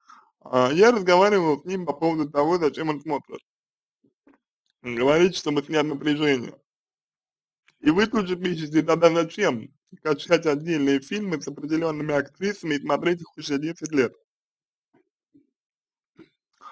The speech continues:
Вы не смотрите здесь в корень и, и в суть.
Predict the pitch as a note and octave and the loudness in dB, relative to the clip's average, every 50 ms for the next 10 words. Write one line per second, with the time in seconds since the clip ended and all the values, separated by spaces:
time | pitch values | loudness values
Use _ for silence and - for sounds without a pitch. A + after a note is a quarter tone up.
0 | - - _ _ _ _ _ _ _ _ _ _ _ _ _ _ _ _ _ _ | -20 -20 _ _ _ _ _ _ _ _ _ _ _ _ _ _ _ _ _ _
1 | _ _ _ _ _ _ C#3 D#3+ G#3 A3 G#3+ G3+ G3 G3 G3 G3+ G3 F#3+ F3+ D#3+ | _ _ _ _ _ _ 6 8 8 8 8 6 4 6 6 8 8 6 4 2
2 | - D#3 D3 D#3 D#3+ D3+ D3 - - _ - F#3 F3 F3 E3 D3 B2 B2+ - _ | -2 -8 -2 0 0 0 0 -2 -10 _ 4 6 6 6 4 0 -4 -10 -14 _
3 | _ _ _ _ _ D3 D3+ D#3 - - _ - - - - _ - E3+ F3 F3 | _ _ _ _ _ 2 2 2 2 -4 _ -20 -20 -20 -18 _ -2 0 0 0
4 | - - _ _ C3 - - - - F3 D#3 C#3 - - - | 0 -2 _ _ -18 -16 -16 -8 -4 -2 -2 -2 -4 -8 -18